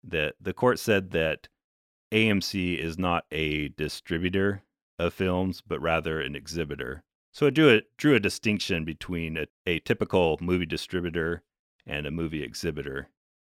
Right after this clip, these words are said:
or at least the distinctions that it found in industry terminology.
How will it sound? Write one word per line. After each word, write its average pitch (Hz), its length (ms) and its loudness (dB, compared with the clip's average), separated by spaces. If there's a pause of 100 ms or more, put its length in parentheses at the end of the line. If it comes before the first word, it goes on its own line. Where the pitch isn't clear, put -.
(360)
or 127 200 8
at 101 80 4
least 113 260 4
the 98 100 2
distinctions 90 800 0 (140)
that 76 300 0
it 78 240 -4
found 78 500 0
in 73 380 -6
industry 82 420 -2
terminology. 73 880 -10